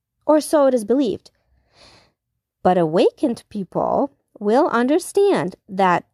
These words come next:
happiness includes not only the fulfillment of desires, but also their abandonment.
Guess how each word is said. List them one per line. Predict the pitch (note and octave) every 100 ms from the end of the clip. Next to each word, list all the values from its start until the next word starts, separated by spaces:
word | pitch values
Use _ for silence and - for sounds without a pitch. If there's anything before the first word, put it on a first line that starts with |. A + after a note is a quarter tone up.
| _
happiness | - - E4+ - G#3+ E3 F3+ - - _ -
includes | A3 - C4+ D#4 A#3+ G3+ -
not | A3+ C4
only | B3+ G4+ D#4+ G3 F#3+ _ _ _ _ _
the | A3+
fulfillment | - A3+ - B3 G#3+ F#3+ G3
of | F#3+
desires, | F#3 G#3 G#3 F#3+ D3+ G#2+ - - - _ _ G3+
but | F#3+ G#3
also | F#3+ C4+ - G3+ F#3+
their | F#3+ F3+ E3 -
abandonment. | D#3+ E3 E3 A#3+ A#3 D#3+ - - -